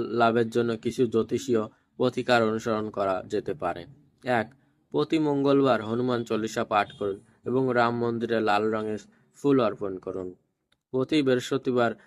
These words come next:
পীত বস্ত্র ও খাদ্য দান করুন।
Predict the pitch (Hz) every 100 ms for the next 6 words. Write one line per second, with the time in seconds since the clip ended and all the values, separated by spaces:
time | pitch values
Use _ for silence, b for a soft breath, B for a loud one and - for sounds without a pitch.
0 | b b - 147 143 127 110 101 - 107
1 | - 120 113 - 110 110 113 104 - -
2 | 107 101 98 92 90 87